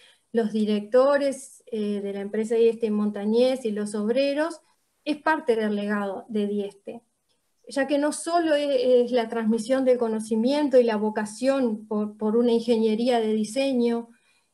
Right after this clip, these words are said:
y la optimización de esos procesos constructivos y los recursos humanos, sino que también es la calidad humana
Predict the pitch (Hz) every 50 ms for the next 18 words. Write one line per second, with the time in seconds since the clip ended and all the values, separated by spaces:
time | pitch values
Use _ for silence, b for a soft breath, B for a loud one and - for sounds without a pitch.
0 | b - 285 226 220 214 214 208 214 214 208 202 208 214 202 208 - 220 220 220
1 | 214 214 202 202 - 247 247 240 233 233 226 226 - 220 214 202 208 226 226 220
2 | 247 226 233 233 220 214 - 208 208 - - 262 269 277 262 226 214 208 - 208
3 | 202 202 202 202 208 196 208 208 202 202 - 277 269 247 233 - - 226 220 214
4 | - 214 208 208 233 240 240 226 214 214 226 240 220 b b b b b b -
5 | 277 277 302 294 294 247 269 254 247 254 302 311 320 254 247 240 240 226 220 220
6 | 214 220 226 240 254 262 247 233 240 254 262 262 262 269 277 285 285 b